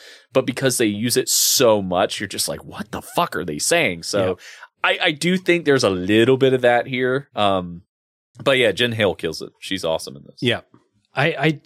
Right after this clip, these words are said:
Speaker 2: I, I came out of this, I didn't think that, like, the individual voice actors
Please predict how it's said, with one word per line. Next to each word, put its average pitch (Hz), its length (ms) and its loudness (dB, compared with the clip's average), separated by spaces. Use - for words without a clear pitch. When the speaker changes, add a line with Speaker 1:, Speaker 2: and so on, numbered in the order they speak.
Speaker 2:
I, 147 80 0
I - 20 0
came 214 260 0
out 233 120 0
of 180 80 0
this, 156 180 0
I 139 80 4
didn't 175 260 0
think 165 240 0
that, 135 180 0
like, 117 200 -2
the 113 300 -2
individual 117 680 0
voice 104 380 -4
actors 117 640 0